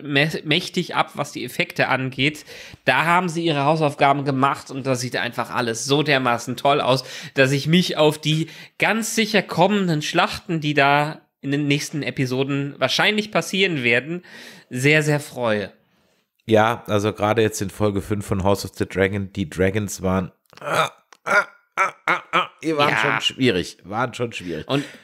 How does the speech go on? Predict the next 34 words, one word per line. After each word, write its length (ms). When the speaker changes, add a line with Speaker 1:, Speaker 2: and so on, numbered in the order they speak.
Speaker 1:
und 100
ich 120
meine, 220
allein 340
diese 220
Bildnisse, 580
die 140
in, 180
man 240
nu-, 120
in 180
Numo-, 380
Numenor 520
sieht, 320
diese 220
Architektur, 880
die 60
da 140
aufgebaut 640
wird, 160
die 60
dann 240
ganz 300
klar 460
an 200
die, 360
äh, 400
Könige 440
von 260
Gondor 460
und 160
Ähnliches, 560
äh, 140
erinnert. 640